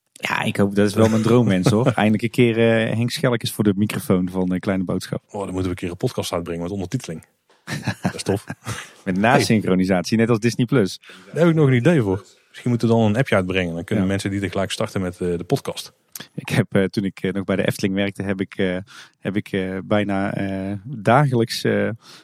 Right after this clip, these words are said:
Speaker 1: vergaderingen met, eh, met Henk Schelkes, eh, daar verslag van gedaan. Dus, eh,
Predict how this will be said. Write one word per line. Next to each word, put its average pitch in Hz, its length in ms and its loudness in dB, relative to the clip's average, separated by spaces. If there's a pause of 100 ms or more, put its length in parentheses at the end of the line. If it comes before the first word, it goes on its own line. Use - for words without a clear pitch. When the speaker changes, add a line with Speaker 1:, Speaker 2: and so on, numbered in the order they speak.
Speaker 1:
vergaderingen 110 760 0
met, 104 260 -4
eh, 98 160 0
met 98 200 -6
Henk 107 160 -4
Schelkes, - 520 -4
eh, - 160 -2
daar 92 180 -2
verslag - 340 -6
van 95 180 -4
gedaan. 92 320 -4
Dus, 101 260 -6
eh, 95 100 -4